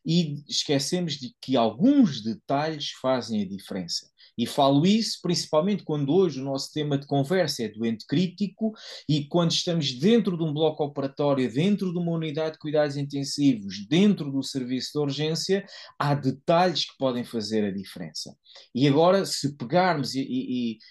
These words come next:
e fizermos aqui um bocadinho de introdução daquilo que era as minhas chamadas de atenção, vamos entrar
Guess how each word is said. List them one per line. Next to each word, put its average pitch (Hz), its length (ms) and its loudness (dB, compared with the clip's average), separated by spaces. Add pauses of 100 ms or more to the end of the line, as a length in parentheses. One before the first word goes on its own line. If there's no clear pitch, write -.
(120)
e 113 60 -6
fizermos 147 340 0
aqui 147 180 0
um 151 100 2
bocadinho 170 420 0
de 156 80 -4
introdução 147 720 -2
daquilo 135 400 0
que 147 200 -2
era 123 320 4
as 120 140 -6
minhas 147 240 -2
chamadas 139 520 -2
de 120 60 -4
atenção, 156 600 0 (320)
vamos 147 280 2
entrar 165 600 2